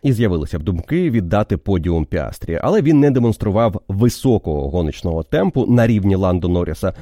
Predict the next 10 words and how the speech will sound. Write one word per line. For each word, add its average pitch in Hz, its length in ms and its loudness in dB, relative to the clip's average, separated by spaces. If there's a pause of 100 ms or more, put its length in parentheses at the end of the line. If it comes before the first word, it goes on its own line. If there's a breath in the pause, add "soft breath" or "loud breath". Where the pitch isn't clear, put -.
(180 loud breath)
для 107 180 0
того, 160 280 0
щоб 98 160 -2
бути 98 360 -2 (200 soft breath)
претендентом 104 840 0 (160 soft breath)
на 90 200 2
такий 85 340 -4
подарунок. 78 720 -6
В - 60 -20
середньому 127 560 0